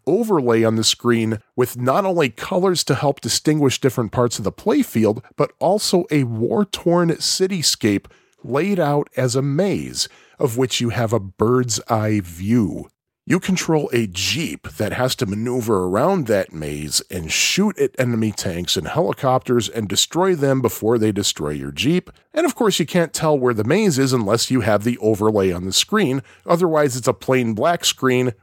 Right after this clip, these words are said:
with just your player and the enemies drawn in white graphics. In fact, it's one of two games that Tim Skelly designed for Cinematronics that requires an overlay, the other being the two-player sword fighting game Warrior that, uh, was done under the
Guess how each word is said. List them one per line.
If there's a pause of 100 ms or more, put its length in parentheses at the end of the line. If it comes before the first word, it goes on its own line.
with
just
your
player
and
the
enemies
drawn
in
white
graphics. (360)
In
fact,
it's
one
of (120)
two
games
that
Tim
Skelly
designed
for
Cinematronics
that
requires
an
overlay, (200)
the
other
being
the
two-player (140)
sword
fighting
game
Warrior (340)
that,
uh,
was
done
under
the